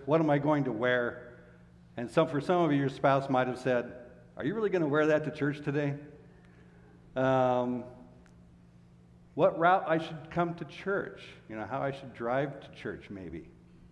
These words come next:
I don't know, that was one I thought. What should, what time should I leave to be on time?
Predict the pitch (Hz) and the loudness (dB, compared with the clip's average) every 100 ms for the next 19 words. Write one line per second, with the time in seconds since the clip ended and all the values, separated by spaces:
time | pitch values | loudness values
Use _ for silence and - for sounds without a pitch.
0 | - - - - - 90 104 104 113 139 | -20 -20 -20 -18 -12 -8 -8 -4 -2 -2
1 | 120 120 113 123 117 113 123 143 - - | -2 -4 -6 -6 -6 -2 0 0 -6 -16
2 | - - - - - 143 156 - 175 175 | -20 -20 -20 -20 -4 -2 -2 0 2 2
3 | - - - 165 170 156 165 165 143 143 | -2 -14 -6 -4 -2 0 0 0 2 4
4 | 135 131 147 160 160 - 139 127 123 120 | 4 4 2 2 -2 -2 0 0 -2 -2
5 | 127 127 139 196 | -2 0 0 -2